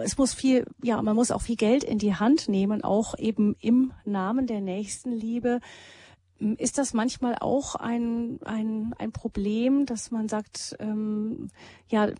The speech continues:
dass das den Geist des Evangeliums manchmal verdecken kann, oder,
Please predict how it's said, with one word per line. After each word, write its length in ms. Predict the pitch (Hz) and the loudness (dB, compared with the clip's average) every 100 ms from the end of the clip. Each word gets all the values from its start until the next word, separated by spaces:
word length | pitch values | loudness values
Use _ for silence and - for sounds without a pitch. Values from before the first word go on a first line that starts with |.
| _ | _
dass 340 | - - - 208 | -16 -4 0 2
das 140 | 226 | 2
den 160 | - 214 | 4 2
Geist 320 | 196 208 - | 4 4 4
des 80 | 240 | 0
Evangeliums 680 | - 226 220 214 220 233 - | 0 4 4 4 4 4 2
manchmal 280 | 220 226 | -2 -2
verdecken 500 | 208 208 - - 294 | -2 -2 -2 -2 0
kann, 320 | 285 262 262 262 | 0 4 6 6
oder, 540 | - 233 226 214 220 | 2 2 4 4 2